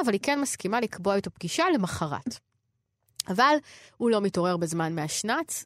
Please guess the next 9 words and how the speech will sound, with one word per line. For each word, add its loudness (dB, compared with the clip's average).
אה, -4
כדי -6
להגיע -4
לפגישה -8
איתה. -14
ואז -2
קורה -2
הדבר -4
הבא. -8